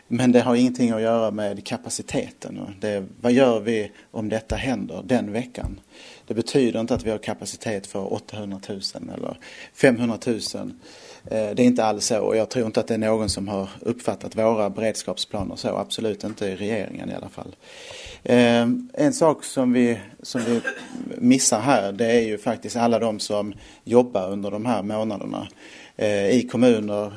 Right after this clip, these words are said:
eh, på Migrationsverket. Folk som la allting åt sidan, familj, vänner,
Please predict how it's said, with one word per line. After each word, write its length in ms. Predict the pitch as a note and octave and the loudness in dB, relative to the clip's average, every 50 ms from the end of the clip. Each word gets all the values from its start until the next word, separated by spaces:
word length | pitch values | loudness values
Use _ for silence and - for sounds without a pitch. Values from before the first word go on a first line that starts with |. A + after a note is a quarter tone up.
| A2+ - G#2 | -8 -6 -4
eh, 120 | A2 G2+ | -4 -4
på 200 | G2 - C3 B2+ | -4 2 2 2
Migrationsverket. 1080 | A#2 A2+ G#2+ G#2+ G#2+ - B2+ A2+ A2 G2+ - - G#2 G#2 G2+ - - G#2 G#2 - - - _ - - - - - _ _ | 2 2 0 -4 -4 -4 -2 -2 -2 -4 -6 -4 -4 -4 -4 -6 -8 -8 -8 -8 -10 -16 _ -20 -20 -20 -20 -20 _ _
Folk 440 | - C3+ B2 A2+ G#2+ G2+ G2 - | 2 4 4 4 2 -2 -6 -6
som 280 | - - A#2 A2 G#2+ G#2+ | -4 -2 -2 -2 -2 0
la 180 | A2 G#2+ G2+ - | 0 0 0 2
allting 500 | - B2+ A2 G#2 - - - A2 G#2 F#2+ | 2 0 0 0 -2 -6 -6 -6 -6 -6
åt 80 | G2 | -6
sidan, 440 | - A#2 G#2+ G#2+ G2+ G2+ G2+ G2+ G2 | -4 -4 -2 -2 -2 -4 -6 -6 -8
familj, 480 | - - A2 A2+ B2 A#2 G#2+ G#2 G#2 G2+ | -8 -4 -2 0 0 0 0 -2 -4 -4
vänner, 560 | G2 A2 G#2+ A2 A2+ A2+ A2 G#2 G2+ G#2 | -2 -2 0 0 0 0 0 -2 -2 -2